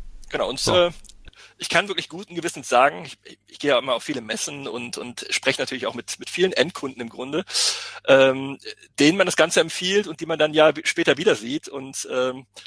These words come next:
Speaker 1: hab immer positives Feedback bekommen. Also wirklich, die Leute sind begeistert, weil man wenig Vorstellungen eben von der Region hat, wie ihr es auch schon gesagt habt. Und wenn man dann erstmal da ist, es ist, ja, so eine tolle Landschaft, ähm, es ist so vielseitig und eben auch die Leute vor Ort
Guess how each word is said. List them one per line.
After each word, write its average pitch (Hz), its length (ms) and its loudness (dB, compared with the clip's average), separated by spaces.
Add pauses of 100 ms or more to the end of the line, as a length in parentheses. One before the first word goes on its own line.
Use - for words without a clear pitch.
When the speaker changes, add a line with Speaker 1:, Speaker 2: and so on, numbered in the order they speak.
(540)
Speaker 1:
hab - 160 -10
immer 131 220 2
positives 107 560 -4
Feedback - 320 -8
bekommen. 120 400 -4
Also 117 220 0
wirklich, - 240 -6
die 120 60 -4
Leute 120 260 4
sind 131 180 -2
begeistert, 120 640 4 (600)
weil 151 120 6
man 196 220 0
wenig 196 240 4
Vorstellungen 180 460 -2
eben 151 160 -2
von 165 140 -6
der 165 100 2
Region 160 260 -6
hat, 160 220 -2
wie 135 60 0
ihr 123 60 2
es - 120 -4
auch 110 80 -6
schon 131 120 -8
gesagt 120 360 2
habt. - 260 2
Und 120 400 -8 (160)
wenn 123 140 4
man 139 100 2
dann 110 80 6
erstmal 117 240 4
da 123 220 8
ist, - 760 0 (560)
es - 140 0
ist, - 320 0 (260)
ja, 120 240 2
so - 100 -6
eine 139 120 -6
tolle 147 180 2
Landschaft, 147 720 4
ähm, 127 240 2
es 104 140 -6
ist 117 100 -8
so 160 120 -4
vielseitig 151 600 2
und 123 100 -8
eben 139 160 -2
auch 127 80 2
die 131 120 -4
Leute 117 280 2
vor - 160 -2
Ort 139 320 4